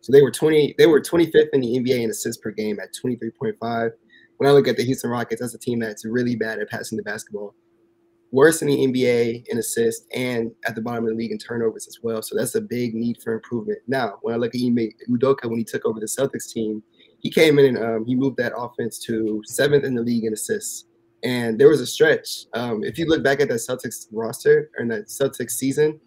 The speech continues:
they were really bad to start, very average. And then they went on a twenty-eight and seven run to finish the year. And that's how they ended up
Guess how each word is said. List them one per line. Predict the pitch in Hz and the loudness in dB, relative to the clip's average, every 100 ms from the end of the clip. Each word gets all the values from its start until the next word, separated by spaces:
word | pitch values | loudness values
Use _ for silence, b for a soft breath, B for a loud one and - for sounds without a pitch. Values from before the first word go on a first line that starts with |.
| _ _ - | _ _ 4
they | |
were | 165 135 | 6 4
really | 117 139 139 107 - | 4 4 4 -2 -6
bad | 120 127 110 | -4 -4 -4
to | |
start, | 110 127 113 | -6 -4 -2
very | 120 135 104 | 4 4 2
average. | 117 123 131 131 - - _ _ _ | -4 -2 -2 -2 -6 -16 _ _ _
And | 120 | -4
then | 127 | 0
they | 135 | 4
went | 143 | 4
on | 131 | 2
a | |
twenty-eight | 113 - 135 135 110 123 | -4 -4 -2 -2 -4 -6
and | 117 | -8
seven | - 120 127 113 | -6 -4 -4 -4
run | 101 123 120 110 | -4 -4 -4 -6
to | - | -10
finish | - 127 117 | -10 -6 -6
the | - | -8
year. | 104 127 120 107 107 | -8 -2 -2 -2 -4
And | 120 | -8
that's | 120 | -6
how | 113 | -4
they | 113 | -4
ended | 113 | -2
up | 110 | -4